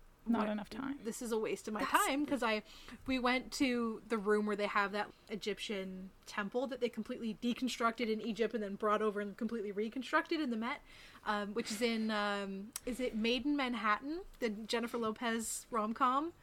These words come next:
Speaker 2: It's a very
Speaker 3: Oh, yes.
Speaker 2: iconic <laughs> scene where they go to, like, this party. Anyway, so it felt really cool to be there. <laughs>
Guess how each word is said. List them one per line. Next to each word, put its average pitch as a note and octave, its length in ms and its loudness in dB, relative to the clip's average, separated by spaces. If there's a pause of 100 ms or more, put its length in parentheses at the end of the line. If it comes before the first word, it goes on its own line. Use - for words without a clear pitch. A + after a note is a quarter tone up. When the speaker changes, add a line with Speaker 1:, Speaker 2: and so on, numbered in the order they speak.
(380)
Speaker 2:
It's - 80 -10
a - 40 -6
very A3+ 240 4
Speaker 3:
Oh, A3+ 60 4
yes. A3+ 120 4
Speaker 2:
iconic A#3+ 400 4
<laughs> - 20 -18
scene A#3 360 0
where A#3 120 2
they A3+ 80 4
go G#3+ 140 2
to, G#3+ 60 -2
like, G#3+ 160 -2
this A#3+ 140 -6
party. A3 400 0
Anyway, G#3+ 380 -2
so B3 160 0
it B3 120 0
felt C#4+ 160 10
really C4+ 140 4
cool B3 200 4
to A3+ 60 -4
be A#3 80 -2
there. G#3+ 300 4
<laughs> - 60 -10